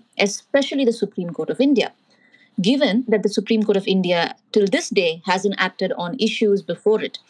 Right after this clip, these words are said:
especially the issue of, uh, Jammu and Kashmir, the B K sixteen cases, and also arresting of young," um, uh,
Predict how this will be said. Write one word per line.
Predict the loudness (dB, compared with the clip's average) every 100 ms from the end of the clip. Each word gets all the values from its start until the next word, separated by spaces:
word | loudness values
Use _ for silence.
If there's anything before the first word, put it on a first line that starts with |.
| -20 -20 -6
especially | -6 -2 -4 -2 -8 -8
the | -4 -4
issue | -4 -6 -6 -4
of, | -6 -8 -12 _
uh, | -2 -2
Jammu | -2 -2 -4
and | -4
Kashmir, | -4 0 2 4 4 2 -2 -14 -16 -2
the | 0
B | 0
K | -2
sixteen | -2 -2 0 2 2
cases, | 4 2 2 2 2 0 -6 _ _ _ -2
and | 0
also | 0 0 2 2 0
arresting | -2 -2 -2 -4 -4 -4
of | -6 -4
young," | -4 -4 -8 -10 -6
um, | -2 0 0 -2 -4 -8
uh, | -4